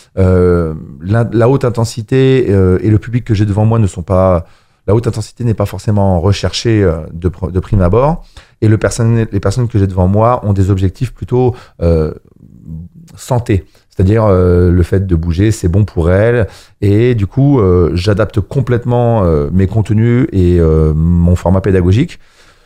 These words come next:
Même si je garde une, une petite empreinte sur, euh, encore, encore une fois, cet esprit de cohésion qui va servir, euh, dans l'entreprise avec un renforcement des structures professionnelles et de, des liens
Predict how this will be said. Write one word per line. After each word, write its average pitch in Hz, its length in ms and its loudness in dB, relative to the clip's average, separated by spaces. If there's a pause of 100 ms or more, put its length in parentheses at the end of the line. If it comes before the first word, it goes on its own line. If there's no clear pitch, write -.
Même 175 300 2
si - 260 -2
je 139 120 0
garde 139 680 0
une, 98 880 2
une 98 180 0
petite 117 360 -6
empreinte 135 640 -2
sur, 110 340 0
euh, 95 260 2
encore, 95 460 -2
encore 104 220 -2
une 104 80 0
fois, 120 180 -2
cet - 160 -10
esprit 107 240 -6
de 104 80 0
cohésion 113 560 0 (640)
qui 165 320 0
va 123 180 -2
servir, 123 460 0 (400)
euh, 85 960 2
dans 90 360 2
l'entreprise 95 680 0 (220)
avec 87 260 0
un 98 60 2
renforcement 92 680 0
des 82 280 2
structures - 320 -10
professionnelles 95 680 0
et 95 80 2
de, 82 220 0
des 82 180 0
liens 110 300 0